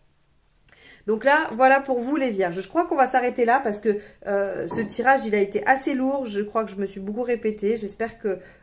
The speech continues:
euh, voilà, bah, il y a des tirages qui sont pas facile, euh, euh, voilà, c'est plus simple quand je vous dis que tout va bien, mais là, c'est pas forcément le cas. Essayez de ne pas le voir comme, euh, le fait que je vous annonce, euh, un mois difficile et que c'est pas cool et que ça va vous déprimer.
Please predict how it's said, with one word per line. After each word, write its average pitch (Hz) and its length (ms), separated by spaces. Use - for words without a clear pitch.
euh, 185 260
voilà, 185 240
bah, 190 120
il 196 60
y 208 40
a 208 40
des 220 120
tirages 208 340
qui - 80
sont 202 280
pas 240 160
facile, 208 580
euh, 180 440
euh, 170 440
voilà, 165 280
c'est 185 140
plus 196 180
simple 208 260
quand 202 140
je 175 80
vous 185 80
dis 180 100
que 196 80
tout 214 100
va 202 140
bien, 175 280
mais 175 420
là, 190 240
c'est 208 180
pas 214 220
forcément 214 420
le 208 80
cas. 214 320
Essayez 302 400
de 294 100
ne 262 120
pas 302 140
le 294 60
voir 285 300
comme, 247 240
euh, 226 240
le 226 140
fait 269 160
que 190 80
je 214 80
vous 220 160
annonce, 262 420
euh, 202 460
un 208 100
mois 220 220
difficile 220 760
et 202 80
que 214 220
c'est 208 160
pas 196 160
cool 240 260
et 214 80
que 214 60
ça 202 100
va 190 120
vous 190 120
déprimer. 208 580